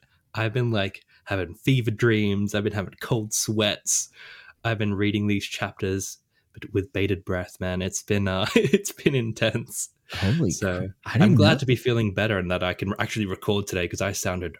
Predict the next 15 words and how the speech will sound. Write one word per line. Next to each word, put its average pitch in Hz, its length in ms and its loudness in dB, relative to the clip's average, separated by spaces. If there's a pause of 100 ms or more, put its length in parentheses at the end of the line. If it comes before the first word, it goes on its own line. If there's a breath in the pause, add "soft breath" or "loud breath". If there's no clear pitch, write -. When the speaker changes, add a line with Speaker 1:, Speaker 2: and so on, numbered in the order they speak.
(140)
Speaker 1:
rough. 90 640 -2
How 117 200 2
was 123 120 0
your 107 200 2
week, 92 180 -2
dude? 101 220 0
You 113 40 4
had 120 140 2
the, 110 160 4
uh, 107 160 4
fourth 113 300 -2
of 107 100 0
July 107 320 2
over 92 160 -2
there 85 140 -6